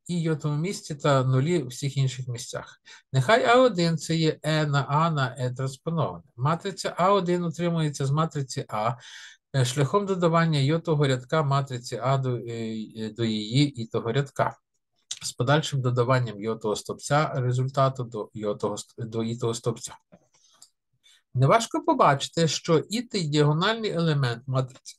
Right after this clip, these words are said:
А ітий дорівнює два А і йод, а отже є ненульовий. Крок другий. Побудуємо подібну матрицю А два до матриці А один, яка має ненульовий елемент А один один. Нехай F дорівнює F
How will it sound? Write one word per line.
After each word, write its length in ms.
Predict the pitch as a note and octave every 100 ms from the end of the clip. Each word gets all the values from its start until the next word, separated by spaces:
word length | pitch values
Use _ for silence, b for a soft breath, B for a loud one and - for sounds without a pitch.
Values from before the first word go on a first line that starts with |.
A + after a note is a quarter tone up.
| _
А 120 | C3+
ітий 300 | D#3 E3 D#3+
дорівнює 540 | D#3 B2 B2+ C#3 C3 C3 _ _ _ _ _ -
два 440 | G#2+ G#2 A#2 C3+ -
А 140 | A2 G#2+
і 180 | G#2+ G#2+
йод, 220 | C#3+ - - _ B B B
а 140 | F3 G3
отже 360 | F#3+ F3+ E3+
є 140 | C#3 A#2+
ненульовий. 640 | A#2 B2+ C#3+ E3 C3 - _ _ _ _ B _
Крок 300 | - E3+ C#4+
другий. 460 | C#4+ C4 G#3 G#3 G3+ _ _ B B B
Побудуємо 600 | - C#3 D3+ A#3 D4+ D4+
подібну 400 | - C#4+ B3+ B3
матрицю 540 | A#3 G#3 G3+ G#3+ - G3+
А 120 | E3+
два 260 | D#3+ C#3+ D3
до 160 | C#3+ C#3+
матриці 560 | E3 F3 F3+ - -
А 160 | D3+ D#3
один, 340 | C#3 C#3 F#3+
яка 260 | E3+ C#3 C#3
має 280 | C#3+ D#3 D3+
ненульовий 560 | D3 C3+ C3 C3 D#3
елемент 500 | C3+ B2 B2 B2+ D3 C#3
А 160 | G#2+
один 300 | A2+ A2+ A#2+
один. 240 | C3 C3+ - _ _ _ B B _
Нехай 440 | A#2 B2+ G#3+ C4+
F 280 | - G3 F3+
дорівнює 400 | D#3+ E3+ F#3 D#3+
F 240 | C#3+ D3+